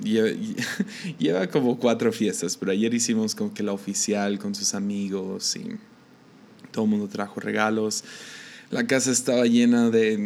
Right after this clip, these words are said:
no sé, unas veinticinco personas que estaban, ah, que la casa está diseñada como para cuatro, pero <laughs> había veinticinco personas y estaba lleno de energía. Ya se imaginarán, niños por todos lados,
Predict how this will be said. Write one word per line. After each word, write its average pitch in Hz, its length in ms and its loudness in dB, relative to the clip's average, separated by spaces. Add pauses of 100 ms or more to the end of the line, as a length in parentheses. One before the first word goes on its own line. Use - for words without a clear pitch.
(120)
no 110 160 0
sé, 110 220 0
unas 110 260 0
veinticinco 113 680 2
personas 123 680 0
que - 140 -6
estaban, 104 500 -2 (400)
ah, - 300 -8
que - 80 -6
la 123 140 4
casa 147 160 4
está - 160 4
diseñada 117 440 4
como 107 240 2
para 98 220 0
cuatro, 156 400 2
pero 113 220 2
<laughs> - 60 -2
había 107 260 4
veinticinco 110 640 4
personas 104 500 -2
y 104 60 -6
estaba 104 240 -2
lleno 113 420 2
de 117 80 4
energía. 110 640 0 (380)
Ya 156 100 2
se 160 100 2
imaginarán, 117 680 4
niños 117 320 4
por 110 140 -8
todos 110 260 0
lados, 127 600 2